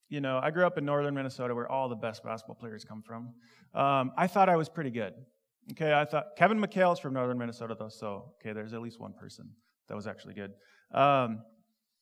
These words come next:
but in high school, you know, I was looking around at everybody, and I thought, "You know, I'm actually pretty decent. I'm not, like, you know, the best on the team, but we had a really good team." And so I'm like, "I'm up there at least. Like, I'm pretty, I'm pretty decent."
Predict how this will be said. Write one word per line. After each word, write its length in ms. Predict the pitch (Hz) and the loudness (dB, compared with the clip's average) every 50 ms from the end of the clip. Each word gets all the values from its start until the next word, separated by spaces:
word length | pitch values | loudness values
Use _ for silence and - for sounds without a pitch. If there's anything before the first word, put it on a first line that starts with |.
| _ _ _ _ _ _ _ _ _ _ _ _ _ _ _ _ _ _ - | _ _ _ _ _ _ _ _ _ _ _ _ _ _ _ _ _ _ 4
but 100 | 190 202 | 6 6
in 80 | 202 | 6
high 240 | 190 165 208 240 269 | 6 4 4 4 4
school, 340 | 262 - - 220 202 190 185 | 4 2 0 2 2 2 2
you 120 | 185 185 | 2 2
know, 100 | 190 185 | 2 2
I 220 | 175 170 185 208 220 | 4 4 6 6 6
was 160 | 220 196 170 | 4 4 2
looking 240 | 196 214 214 226 180 | 2 2 2 2 2
around 260 | 170 170 175 190 196 | 4 4 4 4 2
at 80 | 190 175 | 2 0
everybody, 360 | 180 180 185 165 175 175 180 | 0 0 0 0 0 0 0
and 80 | 175 | 0
I 40 | 180 | -2
thought, 220 | 180 - 196 185 220 | -2 -2 -2 -2 0
"You 100 | 214 240 | 0 2
know, 120 | 262 240 | 2 2
I'm 160 | 185 208 240 269 | 0 0 0 0
actually 300 | 277 254 - - 190 147 | -2 -4 -4 -10 -10 -12
pretty 240 | - - 226 170 | -10 -10 -8 -8
decent. 360 | 123 117 185 208 160 - - 202 | -8 -6 -6 -6 -6 -4 -4 -4
I'm 60 | 226 | -2
not, 120 | 247 233 | -2 -2
like, 200 | 208 196 180 - | -4 -4 -6 -6
you 100 | 196 196 | -6 -6
know, 100 | 190 185 | -4 -4
the 80 | 175 175 | -4 -4
best 300 | 151 165 165 165 160 - | -2 0 -2 -2 -2 -4
on 120 | 165 160 | -6 -4
the 60 | 160 | -4
team, 300 | 151 - - 156 160 160 | -6 -6 -8 -8 -6 -6
but 140 | 160 147 147 | -6 -6 -4
we 100 | 185 220 | -2 -2
had 80 | 226 190 | 0 0
a 40 | 170 | 0
really 240 | 151 180 180 170 151 | 2 2 2 0 0
good 180 | 147 139 123 | -2 -6 -8
team." 400 | - - 202 208 185 156 127 117 | -6 -4 -4 -2 -2 -2 -2 -2
And 160 | 120 131 127 120 | -4 -4 -6 -6
so 220 | - 147 139 131 | -2 0 0 2
I'm 160 | 135 147 156 | 2 2 2
like, 160 | 147 135 127 - - | 0 0 0 -2 -4
"I'm 160 | - 175 170 160 - | -4 -4 -2 0 0
up 220 | 160 160 165 - | -2 -2 -2 -2
there 180 | - 127 120 117 | -2 0 2 0
at 120 | 113 107 | 0 -2
least. 320 | - 113 110 101 101 - - | -4 -8 -10 -10 -12 -10 -10
Like, 160 | 113 120 - | -10 -8 -8
I'm 140 | - 139 143 | -8 -8 -8
pretty, 540 | - - 185 196 226 233 247 240 208 185 - | -8 -4 -2 -2 0 0 -2 -6 -8 -10 -10
I'm 140 | 170 156 170 | -8 -8 -8
pretty 240 | 175 180 190 196 214 | -6 -6 -6 -6 -6
decent." 460 | 175 143 127 123 123 - - - - | -6 -8 -10 -10 -10 -14 -16 -18 -20